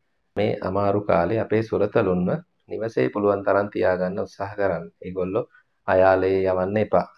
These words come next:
පාරේ යවන්න එපා. අයාලේ යවන්න එපා. ඒ කියන්නේ වෙන සත්තු එක්ක, පාරේ ඉන්න සත්තු එක්ක ගැවසෙන්න යවන්න එපා. මොකද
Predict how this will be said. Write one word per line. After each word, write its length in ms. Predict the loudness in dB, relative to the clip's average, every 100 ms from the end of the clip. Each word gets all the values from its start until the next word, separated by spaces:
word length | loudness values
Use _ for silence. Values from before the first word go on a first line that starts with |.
| _
පාරේ 380 | -2 -2 0 -2
යවන්න 280 | -4 -6
එපා. 260 | -6 -2 -2 -2 _
අයාලේ 460 | 0 4 4 4 4
යවන්න 340 | 4 2 -2
එපා. 220 | -2 0
ඒ 100 | 0
කියන්නේ 260 | 0 -2 -2
වෙන 140 | -4
සත්තු 360 | -4 -6 -6 -6
එක්ක, 240 | -6 -4 -2 -2 0
පාරේ 340 | 0 0 0
ඉන්න 160 | -2 -4
සත්තු 300 | -6 -6 -6
එක්ක 220 | -6 -2 2 2
ගැවසෙන්න 500 | 2 0 0 -2 -2
යවන්න 340 | -2 -2 -2 -4
එපා. 260 | -2 0
මොකද 320 | 0 -4 -2